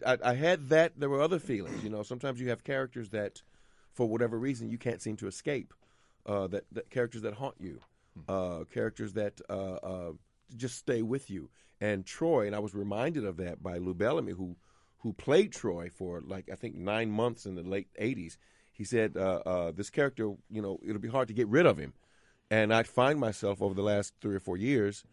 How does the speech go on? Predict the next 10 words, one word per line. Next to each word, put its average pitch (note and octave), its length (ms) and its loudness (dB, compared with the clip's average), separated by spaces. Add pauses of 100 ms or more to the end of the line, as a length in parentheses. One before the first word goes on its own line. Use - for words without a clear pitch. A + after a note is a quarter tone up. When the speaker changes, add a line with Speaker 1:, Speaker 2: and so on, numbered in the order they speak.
(500)
Speaker 1:
uh, F#2+ 320 -2 (120)
spending A#2 360 0
time A2+ 380 2
with A#2+ 180 2
Troy G#2 500 4 (360)
because G#2+ 320 0
he B2 140 -2
wouldn't A#2 260 2
go G2 100 2
away. G2+ 380 -2